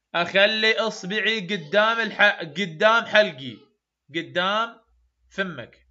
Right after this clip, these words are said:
قدام your mouth، in front of your mouth. تخلي أصابعك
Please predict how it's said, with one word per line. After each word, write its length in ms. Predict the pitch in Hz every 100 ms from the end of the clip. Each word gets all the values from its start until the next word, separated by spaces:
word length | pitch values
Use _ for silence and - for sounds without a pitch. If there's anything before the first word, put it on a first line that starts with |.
| 131
قدام 520 | 131 151 170 190 185
your 420 | 117 139 156 156
mouth، 400 | 175 165 135 127
in 240 | 160 151
front 380 | 135 160 175 175
of 160 | 180 160
your 240 | 175 180
mouth. 360 | 175 175 123 - _ _ _ _
تخلي 440 | - 175 190 196 185
أصابعك 720 | 160 160 180 180 170 196